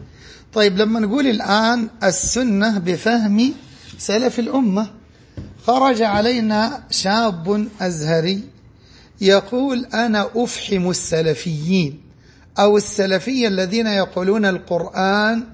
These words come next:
والسنة بفهم سلف الأمة. سلف الأمة اللي هم القرون الثلاثة المفضلة.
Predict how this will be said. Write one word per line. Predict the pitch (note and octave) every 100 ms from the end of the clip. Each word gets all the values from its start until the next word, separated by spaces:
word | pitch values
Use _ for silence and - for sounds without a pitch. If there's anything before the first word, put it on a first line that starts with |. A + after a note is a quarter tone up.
| - - - - -
والسنة | F#3 F3 - - G#3+ A3 A3+ A#3+ G#3
بفهم | E3+ E3+ G3+ G#3+ G3+ F3+
سلف | C#3 F3+ G3+ G3+
الأمة. | B3+ C4 A3+ G#3 G#3+ - - - - -
سلف | - B3+ C4+ -
الأمة | A3 B3+ C4+ B3
اللي | G#3+
هم | F#3 A#3 A#3
القرون | G3+ - F3+ G#3 A3+
الثلاثة | F#3+ - E3+ G3 F#3
المفضلة. | G3+ A#3 G3 G#3+ F3+ G#3 F#3+